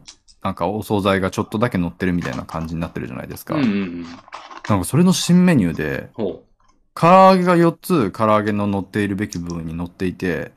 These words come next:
Speaker 2: はい。
Speaker 1: で、お惣菜が本来乗っていたはずの、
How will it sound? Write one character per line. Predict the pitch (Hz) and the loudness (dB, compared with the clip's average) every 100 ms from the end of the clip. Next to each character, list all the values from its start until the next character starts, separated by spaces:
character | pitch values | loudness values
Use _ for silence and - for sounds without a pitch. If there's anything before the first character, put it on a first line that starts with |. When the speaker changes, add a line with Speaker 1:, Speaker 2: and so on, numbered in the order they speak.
| _ | _
Speaker 2:
は | 104 - - _ _ _ - - | -8 -8 -14 _ _ _ -6 -2
い。 | 135 | 2
Speaker 1:
で、 | 131 - _ - | 2 0 _ -4
お | 131 | 0
惣 | 208 202 | 4 4
菜 | 196 185 | 4 2
が | |
本 | 165 190 147 | 2 2 4
来 | 98 | 4
乗 | 95 | 2
っ | 92 | -2
て | 131 | -2
い | 135 | 0
た | 135 | 0
は | 131 | 0
ず | 127 | 2
の、 | 135 110 | 4 4